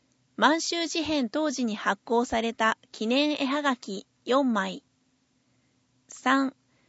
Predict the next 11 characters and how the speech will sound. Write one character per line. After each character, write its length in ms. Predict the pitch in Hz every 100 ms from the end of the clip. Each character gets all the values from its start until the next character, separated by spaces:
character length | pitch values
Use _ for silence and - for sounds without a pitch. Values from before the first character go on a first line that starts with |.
| _ _ -
中 280 | - 311 330
国 260 | 339 330
大 240 | 320 330 311
陸 240 | 277 254
で 140 | 214
の 160 | 202 180
軍 260 | 233 269 285
隊 240 | 311 302
生 220 | 330 311
活 340 | 277 240 - 202
を 220 | 190